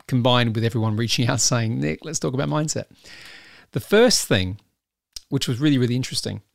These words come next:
was my daughter is, you know, just, just had a birthday, and we were having a conversation, and we ended up, um,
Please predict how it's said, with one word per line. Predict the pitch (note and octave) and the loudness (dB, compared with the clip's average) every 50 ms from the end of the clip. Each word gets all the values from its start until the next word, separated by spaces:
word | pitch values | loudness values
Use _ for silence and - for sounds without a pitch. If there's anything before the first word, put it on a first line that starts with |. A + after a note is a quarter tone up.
| _ _ _ _ _ _ _ _ _ _ _ _ _ _ _ - - - - | _ _ _ _ _ _ _ _ _ _ _ _ _ _ _ -10 -8 -4 0
was | B2+ C3+ C3 C3 C3 C3 A2+ G#2+ C#3 C3 | 4 6 6 6 6 6 4 2 0 -2
my | C#3+ C3+ C3+ C3 | 0 0 0 2
daughter | A2 D3 D3+ D#3 D3+ - - C#3+ C3+ C#3 C#3 - - - | 2 2 2 2 2 2 2 4 4 4 4 2 -2 -6
is, | B2 B2 A#2+ A#2 A#2 A2+ A2 A2+ - - | -6 -4 -2 -2 -2 -2 -2 -2 -4 -4
you | A2 | -4
know, | G#2+ G#2+ | -6 -6
just, | G2+ A#2+ - - - | -4 -4 -6 -4 -4
just | - B2 - | -2 -2 0
had | C3 A#2 | 0 0
a | G2+ | 0
birthday, | G#2+ A2 A2 - - - A2+ G#2+ G#2+ A2+ - - | 0 -2 -2 -2 -4 -4 -4 -4 -4 -4 -6 -8
and | A#2+ A#2 A2 A2+ A2 A2 G#2+ G#2+ - C3+ A#2 | -8 -6 -4 -4 -4 -4 -4 -4 -6 -4 -2
we | B2 B2+ B2 | 0 0 0
were | A2+ | 0
having | A2 A#2+ B2+ A#2 | -2 -2 -2 -4
a | A2 | -4
conversation, | - A#2+ A2+ A2+ A2 - A2 G#2+ G#2 G2+ - - G#2+ G#2 - | -4 -4 -4 -2 -4 -4 -4 -4 -4 -6 -6 -6 -6 -8 -8
and | A#2 A2+ G#2+ G#2+ G#2 G#2 - - - - - - - - - - - - - - - - _ _ - | -8 -8 -6 -4 -6 -6 -6 -10 -14 -20 -20 -20 -20 -20 -20 -20 -20 -20 -20 -20 -20 -20 _ _ 0
we | C3+ C3+ C#3 | 4 4 6
ended | D3 D3+ C3 C3+ C3+ | 6 6 4 4 4
up, | C3 B2 A#2+ - - - - - | 4 2 2 0 -4 -6 -4 -4
um, | D3 B2 A#2+ A2+ A2 A2 G#2+ G#2+ A#2+ | -2 0 0 0 0 0 0 -2 -4